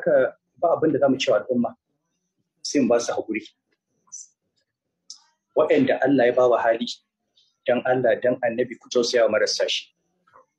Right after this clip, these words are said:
Ba laifinsu bane jefa su a kai, a ciki. Magani ne, kuma su waɗanda ba su da shi, dan Allah su rage buri. Ina zaune sai mutum ya min message,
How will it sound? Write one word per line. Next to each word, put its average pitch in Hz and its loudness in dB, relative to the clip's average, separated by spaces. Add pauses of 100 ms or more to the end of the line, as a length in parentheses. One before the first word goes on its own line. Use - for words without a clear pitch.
(460)
Ba 104 0
laifinsu 117 -2
bane 101 -6
jefa 117 -2
su - -4
a - -2
kai, - -8 (160)
a - 0
ciki. - -10 (1700)
Magani 110 0
ne, 113 0
kuma 135 2
su 233 0
waɗanda 143 2
ba 127 0
su - -4
da - -6
shi, - -8 (800)
dan 117 0
Allah 135 2
su - -6
rage 107 -4
buri. - -14 (2000)
Ina 131 4
zaune 120 0
sai 151 0
mutum 120 0
ya 113 0
min 113 0 (140)
message, 113 -6